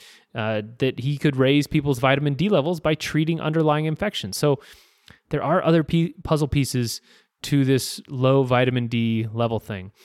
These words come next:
Uh, and if you are one of those people who took some vitamin D, you know, your levels came up and they stayed up,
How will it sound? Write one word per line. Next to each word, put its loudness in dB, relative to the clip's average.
Uh, -2
and -2
if -2
you 4
are 4
one 0
of 0
those 0
people 0
who 0
took -4
some -4
vitamin 2
D, 0
you -4
know, -2
your 0
levels -2
came -2
up -2
and -6
they -4
stayed 0
up, 0